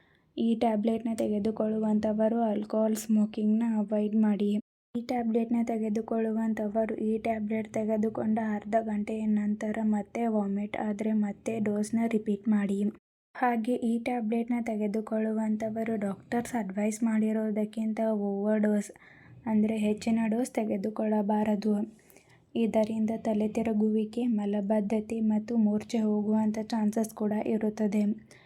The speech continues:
ಆದ್ದರಿಂದ ಡಾಕ್ಟರ್ಸ್ ಅಡ್ವೈಸ್ ಮಾಡಿರೋದಕ್ಕಿಂತ ಓವರ್ ಡೋಸ್ ತೆಗೆದುಕೊಳ್ಳಬಾರದು. ಕಿಡ್ನಿ, ಲಿವರ್, ಡಯಾಬಿಟಿಕ್ ಪೇಷಂಟ್ಸ್ ಮತ್ತು ಬ್ಲಡ್ ಪ್ರೆಷರ್ ಹೊಂದಿರುವಂಥವರಿಗೆ ಡಾಕ್ಟರ್ಸ್ ಈ ಟ್ಯಾಬ್ಲೆಟ್ನ ಅಡ್ವೈಸ್ ಮಾಡಿದ್ರೆ ಮಾತ್ರ ತೆಗೆದುಕೊಳ್ಳಿ.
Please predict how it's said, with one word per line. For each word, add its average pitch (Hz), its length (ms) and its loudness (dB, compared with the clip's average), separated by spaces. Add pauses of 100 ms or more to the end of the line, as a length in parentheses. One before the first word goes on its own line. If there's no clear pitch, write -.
(280)
ಆದ್ದರಿಂದ 214 640 2
ಡಾಕ್ಟರ್ಸ್ 220 600 -2
ಅಡ್ವೈಸ್ 214 440 -2
ಮಾಡಿರೋದಕ್ಕಿಂತ 214 1000 0
ಓವರ್ 214 440 2
ಡೋಸ್ 240 200 2
ತೆಗೆದುಕೊಳ್ಳಬಾರದು. 214 1400 -2 (420)
ಕಿಡ್ನಿ, 220 560 2
ಲಿವರ್, 208 520 0
ಡಯಾಬಿಟಿಕ್ 202 680 -4
ಪೇಷಂಟ್ಸ್ 220 540 -2
ಮತ್ತು 220 280 0
ಬ್ಲಡ್ 208 320 0
ಪ್ರೆಷರ್ 233 380 0
ಹೊಂದಿರುವಂಥವರಿಗೆ 214 1080 2
ಡಾಕ್ಟರ್ಸ್ 214 560 -4
ಈ 226 140 -4
ಟ್ಯಾಬ್ಲೆಟ್ನ 220 680 -2
ಅಡ್ವೈಸ್ 214 440 2
ಮಾಡಿದ್ರೆ 214 420 -2
ಮಾತ್ರ 214 400 2
ತೆಗೆದುಕೊಳ್ಳಿ. 214 800 0